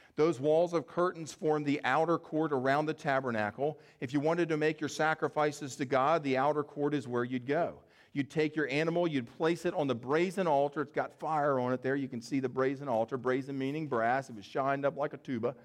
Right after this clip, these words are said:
And so they would take their animals there, and they would sacrifice their animals there. And if you want to get to the Holy of Holies where God is, this is the first step you gotta take. You gotta bring your sacrificial animal. You gotta come by way of blood. The second step that you take is you go to that little,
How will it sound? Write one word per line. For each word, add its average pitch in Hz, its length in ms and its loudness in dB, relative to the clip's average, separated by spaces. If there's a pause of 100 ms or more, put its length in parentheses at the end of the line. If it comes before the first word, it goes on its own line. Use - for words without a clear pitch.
(380)
And 147 180 0
so 160 200 2
they 156 140 4
would 143 240 -2
take 165 300 0
their 160 120 0
animals 160 420 2
there, 170 260 4
and 151 80 0
they 139 80 2
would 120 120 -2
sacrifice 151 640 0
their 139 180 -2
animals 147 360 -2
there. 156 280 2
And 156 80 0
if 156 140 -2
you 151 80 2
want 170 200 2
to 175 60 2
get 180 260 0
to 196 100 -6
the 190 100 2
Holy 180 320 2
of 151 100 2
Holies 170 320 2
where 151 120 0
God 147 260 2
is, 180 220 2
this 151 180 -6
is 139 80 -14
the 143 100 -2
first 143 300 -4
step 127 220 -4
you 117 80 -8
gotta 110 180 -4
take. 165 420 -6 (280)
You 135 80 -8
gotta 139 180 2
bring 135 160 0
your 123 80 -2
sacrificial 165 760 -2
animal. 120 440 -2 (200)
You 127 120 -2
gotta 120 220 -2
come 160 420 -2
by 147 200 -2
way 113 480 -2 (280)
of - 160 -16
blood. 107 360 -2 (680)
The 107 80 -12
second 170 340 0
step 151 300 0
that 131 180 -10
you 143 80 -4
take 151 340 0
is 127 140 -4
you 135 80 -6
go 147 180 2
to 147 60 2
that 143 220 2
little, 147 280 0